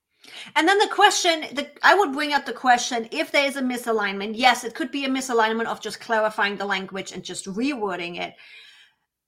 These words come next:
If it's not just a language and, and a rephrasing, if there's a misalignment between your offer promise and your company promise,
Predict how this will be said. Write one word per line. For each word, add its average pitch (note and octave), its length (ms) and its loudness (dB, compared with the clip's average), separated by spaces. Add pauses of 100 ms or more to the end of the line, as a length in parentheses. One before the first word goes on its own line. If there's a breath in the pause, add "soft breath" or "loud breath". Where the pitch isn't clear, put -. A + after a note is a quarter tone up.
(200)
If D#4 180 2
it's C#4 200 2
not E4+ 320 6
just C#4 420 -2
a B3 80 6
language B3+ 960 0
and, A3 360 4
and A3 180 0
a F#3+ 40 -2
rephrasing, G#3 1700 -2
if B3+ 180 -4
there's D4 240 0
a C4 40 -2
misalignment B3+ 640 -2
between A3+ 600 -6
your A#3+ 180 -2
offer A#3 360 2
promise G#3 420 -2
and G3 120 -6
your F#3+ 120 -8
company B3 460 -4
promise, F#3+ 680 -4